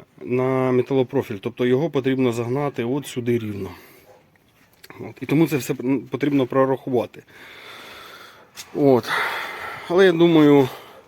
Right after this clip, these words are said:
е, я думаю, що все вийде. І якщо, то десь вже по, по місцю зможемо підігнати. О, тому зараз буду далі працювати.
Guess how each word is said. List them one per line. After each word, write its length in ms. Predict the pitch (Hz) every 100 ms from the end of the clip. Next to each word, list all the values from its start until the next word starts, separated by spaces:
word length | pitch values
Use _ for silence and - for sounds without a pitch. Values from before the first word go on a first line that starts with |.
| _ - 131
е, 720 | 127 127 123 120 117 117 113 104 _ _ _ _ _ _ _ _ _ _ _ _ _ - - - 87 92 139
я 160 | 135 147
думаю, 320 | 143 135 120 -
що 440 | 131 123 123 113 - - _ _ -
все 260 | - 147 131 127 110 - 107 -
вийде. 360 | 120 110 110 - - _
І 80 | 139
якщо, 360 | 131 123 - 180
то 160 | 131
десь 200 | 131 131 -
вже 180 | 123 131
по, 280 | - 123 - - - -
по 100 | 143
місцю 300 | 160 139 110
зможемо 400 | 120 120 123 113
підігнати. 800 | 131 127 127 120 110 92 - - - - - - - - - - _ _ _ _ - -
О, 200 | 160 156
тому 320 | 139 156 175 - - 147
зараз 300 | 160 165 156
буду 360 | 156 151 135 - -
далі 220 | 156 151
працювати. 640 | 143 156 - 214 226 196